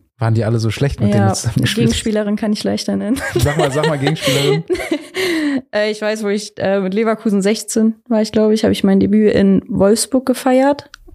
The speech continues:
Speaker 2: ähm, und hab da ja noch gegen viele Knaller gespielt. Unter anderem Pernille Harder ist mir da sehr in Erinnerung geblieben. Ähm,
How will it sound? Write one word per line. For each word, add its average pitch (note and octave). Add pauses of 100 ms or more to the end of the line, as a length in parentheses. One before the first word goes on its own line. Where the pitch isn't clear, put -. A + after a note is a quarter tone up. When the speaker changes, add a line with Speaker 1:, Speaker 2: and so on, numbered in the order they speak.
Speaker 2:
ähm, G3
und G3+
hab G3+
da F#3+
ja F#3
noch F#3
gegen F#3
viele F#3
Knaller F#3
gespielt. G3 (320)
Unter F#3
anderem F3+
Pernille G3
Harder G3
ist -
mir F#3
da F3
sehr F3+
in F3
Erinnerung F3+
geblieben. F#3 (560)
Ähm, F3+